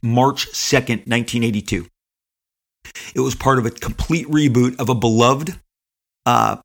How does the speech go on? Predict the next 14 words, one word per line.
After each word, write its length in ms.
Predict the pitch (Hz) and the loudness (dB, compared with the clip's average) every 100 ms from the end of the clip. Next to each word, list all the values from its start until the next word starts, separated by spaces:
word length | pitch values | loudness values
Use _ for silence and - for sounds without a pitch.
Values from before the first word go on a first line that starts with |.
| - | -6
uh, 140 | 117 - | -6 -2
property 640 | - 135 131 143 147 156 - | 2 2 2 0 0 -4 -2
that 120 | 123 | 0
had 220 | 120 110 | 0 0
kind 200 | 127 127 | 0 2
of 180 | 123 107 _ _ - | 0 -2 _ _ -4
fallen 280 | 135 135 | 0 2
on 100 | 127 | 2
darker 260 | 123 123 117 | 2 2 0
days. 380 | 110 - - - _ _ _ _ _ _ _ _ _ _ _ _ _ _ _ | -2 -4 -8 -12 _ _ _ _ _ _ _ _ _ _ _ _ _ _ _
Hasbro 760 | - 143 143 139 156 151 165 - | 2 2 2 2 4 4 0 -2
wanted 460 | 123 127 127 123 - | 0 2 2 0 0
to, 420 | 127 117 113 - | 2 2 0 -2
uh, 340 | 113 107 107 | -2 -2 -4